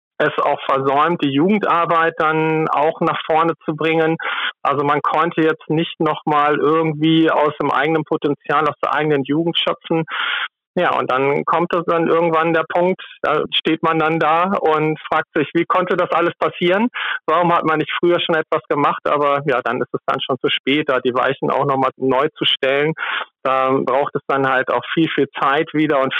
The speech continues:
viel Engagement und ja, halt von allen Seiten. Und wenn das dann an der einen oder anderen Stelle nicht gegeben ist, dann, ja,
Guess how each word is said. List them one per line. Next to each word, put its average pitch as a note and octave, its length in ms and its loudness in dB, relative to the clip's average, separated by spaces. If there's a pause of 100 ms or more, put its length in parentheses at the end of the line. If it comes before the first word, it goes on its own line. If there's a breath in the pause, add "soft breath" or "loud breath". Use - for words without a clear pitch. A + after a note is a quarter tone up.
viel E3 600 2 (640 loud breath)
Engagement D#3 920 2
und D3 260 0 (180)
ja, C3+ 220 2
halt C#3+ 300 0
von C#3+ 160 0
allen D#3 360 0
Seiten. F3 520 2 (340 loud breath)
Und C#3+ 160 0
wenn D3 140 2
das D3+ 240 0
dann D3+ 580 0
an B2+ 240 -2
der C3+ 160 2
einen D#3 160 2
oder D3 220 2
anderen C#3+ 280 2
Stelle C#3+ 320 0
nicht C#3+ 220 -2
gegeben D3 400 0
ist, D#3+ 240 0
dann, D3+ 440 -4 (160)
ja, - 120 -2